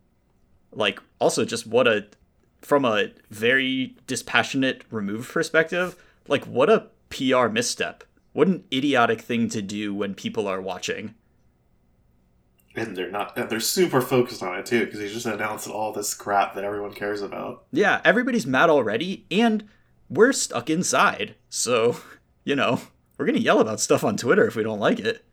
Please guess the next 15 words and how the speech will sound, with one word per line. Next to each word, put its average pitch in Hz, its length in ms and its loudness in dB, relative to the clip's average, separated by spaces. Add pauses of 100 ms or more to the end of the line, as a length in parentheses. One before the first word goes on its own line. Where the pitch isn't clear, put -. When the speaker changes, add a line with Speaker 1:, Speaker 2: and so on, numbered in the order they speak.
(240)
Speaker 1:
I, - 140 0 (140)
we - 160 -12
Speaker 2:
Yeah, - 60 -4
Speaker 1:
can't 113 120 0
Speaker 2:
that's - 160 4
Speaker 1:
go - 140 4
anywhere. 113 180 2
Speaker 2:
basically 110 360 2
life. 101 480 -2
That's - 180 -6
basically 180 400 2
life 113 340 0
now. 127 340 -4 (160)
<laughs> - 140 -20
Speaker 1:
Yeah. 269 200 2